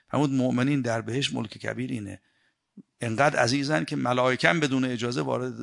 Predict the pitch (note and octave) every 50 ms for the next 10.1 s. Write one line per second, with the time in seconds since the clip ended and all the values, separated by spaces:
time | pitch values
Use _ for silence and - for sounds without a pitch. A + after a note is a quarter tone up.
0 | B2 _ - - - A2 G#2+ A2 G#2 G#2+ - A2 G#2 G2 F#2+ - - - - -
1 | _ _ _ _ - - B2 A#2+ A#2 A2+ A#2+ C3 C3+ C3 C#3+ C#3 B2+ A#2 G#2 G#2+
2 | G#2+ G#2 A2+ G#2+ F#2+ F#2+ F#2+ G2+ G2 G2 G2 - - - - _ _ - - -
3 | _ _ _ - - - - _ _ _ _ _ _ _ _ _ _ _ _ _
4 | _ _ _ _ _ _ _ _ _ _ _ _ _ _ - C#3 D3 D#3+ E3 -
5 | D3 D3+ C#3 C3+ C#3 D#3 D#3 E3 D#3+ - - E3 D3+ D#3+ E3 E3 D#3+ D#3 D3+ D#3
6 | C#3 - D3 D3 D3 C#3+ B2 A#2+ C3 B2+ B2 B2 A#2+ A#2+ A2+ A#2+ A2+ A#2+ A#2+ A#2+
7 | A#2+ - D#3+ D3+ - D3+ B2 B2+ C#3 D3+ D#3+ D#3 C#3 C3+ B2+ C3 C3+ C3 A#2 -
8 | - B2 A2 - C3 C3 B2 A#2+ A2+ A2 A2 A#2 A#2+ A#2 G#2+ G#2 - - G2+ G2
9 | - - - G1+ G1+ - - - G1+ G1+ - G1+ - - - - - - - -
10 | - _